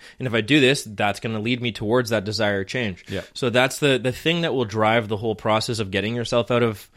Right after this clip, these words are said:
Speaker 1: these issues, back pain, um, will be doing these things and taking small baby steps to changing your situation so that you can really see the benefits of this change.
Speaker 2: And I, I saw a quote somewhere. It said, "The journey of a thousand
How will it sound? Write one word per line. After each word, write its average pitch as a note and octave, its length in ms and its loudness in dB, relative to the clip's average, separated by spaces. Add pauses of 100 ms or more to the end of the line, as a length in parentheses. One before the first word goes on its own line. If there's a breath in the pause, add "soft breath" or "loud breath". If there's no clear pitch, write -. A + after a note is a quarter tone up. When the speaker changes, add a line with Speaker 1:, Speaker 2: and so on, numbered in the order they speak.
(260 soft breath)
Speaker 1:
these A#2+ 200 0
issues, A#2+ 460 4
back A2 300 2
pain, A2+ 340 0 (360 loud breath)
um, A2 300 0
will B2 200 2
be B2+ 420 4 (540)
doing D3+ 320 4
these C3+ 220 0
things A#2 260 -2
and A2+ 100 -6
taking C#3 300 0
small A#2 320 0
baby A2 320 0
steps - 460 -2 (180 loud breath)
to - 80 -10
changing B2 540 0
your G#2+ 200 -6
situation A2 680 -2
so - 140 -8
that G#2 140 2
you G#2 120 -2
can G2+ 340 -6
really G#2+ 400 -2 (420 loud breath)
see - 380 2
the B2 100 2
benefits G#2+ 380 -2
of G2 120 -6
this G2 140 -2
change. F#2 440 -6 (440)
Speaker 2:
And B2+ 140 -2
I, B2 280 -4
I - 20 -6
saw B2+ 300 -4
a - 20 -4
quote C3 240 -6
somewhere. G#2+ 260 -4
It F#2+ 80 -6
said, G#2+ 160 -8
"The G2+ 80 -4
journey A#2+ 360 -4
of G#2 100 -4
a F#2+ 40 -4
thousand G2 640 -4